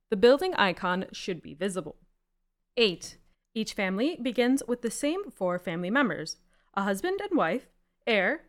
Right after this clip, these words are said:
and daughter. Frequently, estate names differ from their family's last name. Note, however, that each family member shares the same crest as on their player board,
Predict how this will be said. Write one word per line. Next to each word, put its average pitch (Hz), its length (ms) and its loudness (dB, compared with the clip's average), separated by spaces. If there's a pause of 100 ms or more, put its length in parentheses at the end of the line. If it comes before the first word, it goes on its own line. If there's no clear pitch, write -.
(100)
and 190 160 -2
daughter. 170 460 2 (600)
Frequently, 247 640 0
estate 311 360 -6
names 208 280 -2
differ 226 360 -2
from 180 200 -4
their 165 120 -6
family's 160 420 -8
last 143 320 -12
name. 160 340 -2 (560)
Note, 208 400 -2 (220)
however, 165 600 -4 (260)
that 247 160 0
each 359 200 -4
family 233 360 0
member 226 480 2
shares 392 380 -4
the 440 100 -4
same 196 260 -2
crest 339 400 0
as - 160 -4
on 175 220 -2
their 185 140 0
player 151 300 -14
board, 180 460 -2